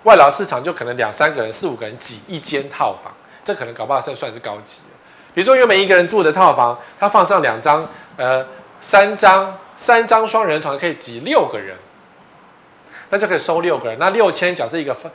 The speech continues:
套房的一个人就变一千块。那如果租不够的话呢，或是，嗯，市场实在是没有这么的塞不满的话呢，那搞不好就一间房间只能租一千块，因为外劳可能只能付一千块的房租。那你说你今天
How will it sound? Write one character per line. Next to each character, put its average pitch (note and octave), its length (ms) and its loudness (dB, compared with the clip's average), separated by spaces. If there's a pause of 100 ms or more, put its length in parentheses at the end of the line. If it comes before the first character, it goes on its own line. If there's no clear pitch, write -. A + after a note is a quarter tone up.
(160)
套 F#3 160 4
房 E3+ 120 0
的 D3+ 60 -4
一 D#3+ 60 -6
个 D3+ 40 -4
人 B2 80 -6
就 C3+ 80 -8
变 C3 160 -14
一 B2 60 -20
千 A2+ 160 -16 (100)
块。 B2 100 -12 (760)
那 A#3+ 80 -2
如 C4 100 2
果 G3+ 100 6
租 - 200 -6
不 D3+ 120 -14
够 G3+ 180 4
的 D3 100 2
话 E3 200 4
呢， B2+ 180 0
或 D3+ 120 -4
是， E3+ 240 0 (280)
嗯， C3 280 0 (240)
市 - 180 -2
场 D3 160 -4
实 A#2+ 100 -12
在 D3+ 120 2
是 D#3 220 -8
没 A#2+ 140 -8
有 E3 100 -2
这 D3 140 -8
么 B2+ 120 -8
的 A2+ 160 -10
塞 D3 220 0
不 D3+ 120 -6
满 G#2 200 -12
的 G#2 60 -16
话 C3 180 -2
呢， G#2 160 -14 (380)
那 F3 100 -12
搞 G#2+ 160 -14
不 B2+ 80 -6
好 C3+ 80 2
就 C3+ 100 -10
一 D3 80 -16
间 B2+ 200 -14
房 G#2+ 180 -14
间 A#2 160 -16
只 G2+ 140 -20
能 F#2+ 100 -18
租 G#2 140 -20
一 G#2 120 -20
千 G2+ 160 -20 (140)
块， G2+ 100 -18 (420)
因 F3+ 100 -2
为 F3 60 -2
外 G3+ 80 4
劳 C#3 120 2
可 - 100 -8
能 G#2+ 100 -14
只 G#2+ 100 -18
能 G#2+ 100 -18
付 C#3 180 -14
一 A#2+ 60 -18
千 B2 160 -10
块 C3 100 -14
的 A2 80 -12
房 F#2+ 240 -20
租。 - 120 -20 (340)
那 E3 140 0 (200)
你 B2+ 120 -16
说 E3 180 0
你 C3 100 -10
今 C#3+ 180 -10
天 D#3+ 160 -6